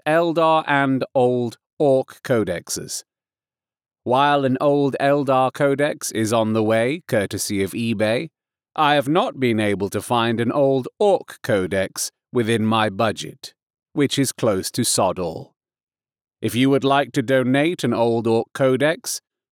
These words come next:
please listen to the very end of the podcast with information on how to contact me, or go into the show notes, where that information is also available. At a pinch, simply tweet me, at R J Bayley,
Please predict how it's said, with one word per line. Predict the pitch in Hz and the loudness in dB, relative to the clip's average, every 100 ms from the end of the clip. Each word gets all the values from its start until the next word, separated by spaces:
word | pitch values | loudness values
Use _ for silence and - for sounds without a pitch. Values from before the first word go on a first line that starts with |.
| - | -2
please | 139 143 131 | 2 4 2
listen | 123 135 - 143 | 2 0 2 0
to | 127 | 0
the | 135 | 0
very | 135 180 202 196 | 2 2 2 2
end | 180 180 | 2 0
of | 160 | -2
the | 147 | -4
podcast | - 113 95 - 104 90 - - _ _ - | -2 -2 -2 0 0 0 -4 -12 _ _ -4
with | 107 | 0
information | 120 110 120 123 120 - 156 | 0 0 0 2 0 0 0
on | 131 | 0
how | 107 101 | 0 0
to | 92 90 | -2 -4
contact | 123 117 101 127 - | -4 -2 -2 -2 0
me, | 143 180 - _ _ _ _ | -2 -2 -6 _ _ _ _
or | 190 196 208 | 2 2 0
go | 139 151 147 | -2 0 2
into | 143 156 | 0 0
the | 139 | -2
show | - 120 | 0 0
notes, | 95 85 73 - - _ _ | 0 -4 -8 -10 -10 _ _
where | 107 107 | -2 0
that | 113 - | 0 0
information | 123 - 123 131 120 135 120 | -2 0 0 0 0 0 0
is | 101 | 0
also | 110 101 117 104 | 0 0 0 0
available. | 90 101 90 78 156 - _ _ _ _ - | 0 -2 -2 -8 -14 -18 _ _ _ _ -4
At | - 160 | -2 -2
a | 143 | -2
pinch, | 196 220 - - - - | -2 -2 -6 -10 -8 -2
simply | 160 147 147 147 139 | 0 0 0 0 0
tweet | - 156 107 | 0 -2 -2
me, | 98 80 - _ | -8 -10 -14 _
at | 147 151 - - | -2 -2 -4 -4
R | 123 120 | 0 0
J | 113 120 | 0 -2
Bayley, | 101 95 87 78 76 | 0 -2 -4 -6 -12